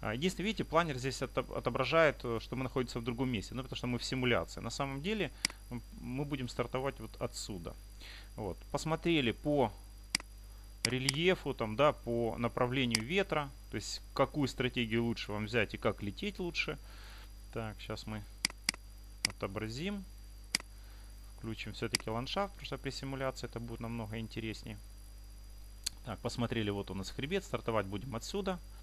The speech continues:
Задание у нас загружено. Э, странички у нас есть. Ну что, э, самое главное, э, когда будете настраивать программу, не забудьте проверить, что у вас,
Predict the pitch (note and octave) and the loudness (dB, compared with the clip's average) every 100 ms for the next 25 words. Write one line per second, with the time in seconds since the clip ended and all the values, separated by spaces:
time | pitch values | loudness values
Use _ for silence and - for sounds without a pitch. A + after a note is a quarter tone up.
0 | - - - G#2+ B2 C3+ B2 A2 G#2+ G#2 | -14 -14 -10 -2 6 8 8 6 0 0
1 | B2+ E3+ A#3 G3+ G3 F#3+ - - - - | 2 2 2 2 0 -2 -4 -10 -12 -12
2 | - - - - A2+ G#2 G#2 - C3 D3 | -12 -12 -12 -6 0 2 0 2 2 2
3 | C3 - G#2+ G#2 - E3 G#3 A#3+ - - | 2 0 0 -2 -4 0 2 2 -2 -10
4 | - - - - - - - - D#3 E3+ | -12 -14 -14 -14 -14 -14 -16 -14 -10 -8
5 | - - F2+ - - - - A2 G2+ G2+ | -6 -4 -4 -6 -12 -14 -8 -4 -2 -2
6 | - - - - - - F#3 F#3+ D#3 C#3+ | -6 -10 -12 -14 -12 -2 2 4 2 6
7 | F#3 G3 D#3+ C3 - - A2 C3+ B2+ D3 | 6 6 4 2 0 -2 -2 -2 6 6
8 | B2+ C3+ C3 A#2+ A#2+ A2+ A2 G#2+ A#2 - | 6 4 -2 -4 -2 0 0 0 -2 2
9 | C3+ B2 - F3 F#3+ C#3 A2+ A#2+ E3 B2+ | 2 2 2 4 4 4 2 0 0 -4
10 | - B2+ C#3+ B2 - A2+ A#2 C3 A#2+ - | -2 -2 -2 -4 -2 -2 4 4 4 0